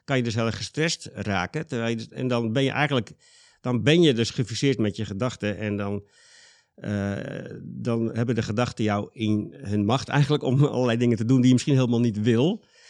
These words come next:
Er zijn een aantal dingen die, die, die je kan, kan doen. Dan kan je oefeningen geven om dat, je gedachten wat meer op afstand te zetten. En mijn, een van de favoriete oefeningen is om je negatieve gedachten een naam te geven.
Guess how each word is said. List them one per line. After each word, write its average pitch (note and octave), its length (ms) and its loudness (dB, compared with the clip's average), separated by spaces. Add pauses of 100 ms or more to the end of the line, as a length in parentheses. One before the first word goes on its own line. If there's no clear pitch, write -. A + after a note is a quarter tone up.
(160)
Er C3 100 -6
zijn C#3+ 160 0
een D3+ 140 -2
aantal F#3 260 2
dingen E3+ 240 6
die, D3 100 2
die, D#3+ 140 4
die D#3 180 0
je D#3+ 80 4
kan, C#3+ 140 0 (100)
kan D#3 120 0
doen. D#3 120 0
Dan E3+ 140 4
kan C#3+ 120 2
je C#3+ 260 -2
oefeningen D#3+ 340 4
geven C3+ 360 2
om D#3 200 2
dat, C3 180 0
je - 100 -8
gedachten C#3 360 -2
wat B2+ 100 -2
meer B2+ 220 0
op - 100 -10
afstand E3+ 340 -4
te E3+ 80 -10
zetten. G3 420 -8 (720)
En C#3 380 -2
mijn, D3 400 2
een E3+ 60 6
van D#3+ 100 4
de D3+ 60 4
favoriete D3+ 360 2
oefeningen D3 380 4
is C3+ 120 0
om C#3 100 2
je C#3 80 4
negatieve C#3+ 320 2
gedachten C3 400 -2
een A#2 80 0
naam A#2+ 280 0
te - 80 -16
geven. G3 460 -8